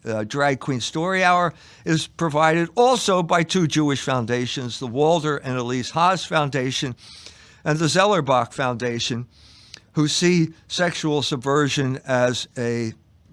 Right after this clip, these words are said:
mm, uh, an essential part of their mission. Walter and Elise Haas Foundation, founded by Walter Haas,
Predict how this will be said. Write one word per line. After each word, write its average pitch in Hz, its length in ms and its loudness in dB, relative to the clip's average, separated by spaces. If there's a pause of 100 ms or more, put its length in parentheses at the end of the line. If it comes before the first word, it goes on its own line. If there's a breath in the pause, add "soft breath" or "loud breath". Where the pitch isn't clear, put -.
(140)
mm, 117 280 -6
uh, 107 220 -4
an 110 80 -8
essential 151 500 -2
part 135 440 -2
of 117 120 -8
their 123 160 -2
mission. 127 440 -4 (840 loud breath)
Walter 196 540 2
and 175 220 -2
Elise 175 480 -2
Haas 180 320 0
Foundation, 175 800 -2
founded 160 360 -2
by 147 160 2
Walter 147 520 0
Haas, 160 600 0